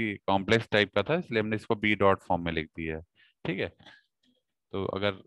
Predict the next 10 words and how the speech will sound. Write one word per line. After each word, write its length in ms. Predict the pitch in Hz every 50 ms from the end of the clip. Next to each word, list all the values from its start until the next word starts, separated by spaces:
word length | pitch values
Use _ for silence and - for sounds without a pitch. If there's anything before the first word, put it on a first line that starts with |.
| - _ _ - _
इसको 220 | - - _ 101 98
थोड़ा 240 | - 104 104 104
सा 140 | 104 104 123
ना 140 | 131 156 151
differentiate 680 | 120 104 95 - 101 101 104 98 - - 107 104 98 - -
करने 280 | 101 98 98 95 95
के 100 | 92 98
लिए 240 | 92 90 90 90 87 85
है 120 | 85 87
ये, 120 | 90 107